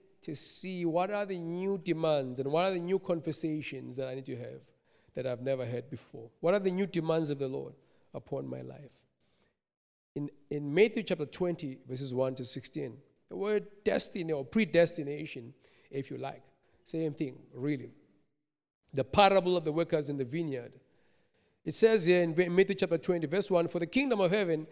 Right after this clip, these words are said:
is like a landowner who went out early in the morning to hire workers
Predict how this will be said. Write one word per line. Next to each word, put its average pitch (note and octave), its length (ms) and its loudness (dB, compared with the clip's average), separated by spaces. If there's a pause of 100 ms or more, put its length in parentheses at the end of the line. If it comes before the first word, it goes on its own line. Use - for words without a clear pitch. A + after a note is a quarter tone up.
(260)
is F#3+ 100 2
like F#3+ 140 4
a F#3 60 4
landowner G#3+ 580 4
who F3+ 140 4
went G#3 320 4
out G3 280 4 (140)
early G#3+ 220 2
in G3+ 180 -2
the F#3 80 -2
morning F3 460 2
to E3 140 -2
hire E3 280 2
workers D#3 600 2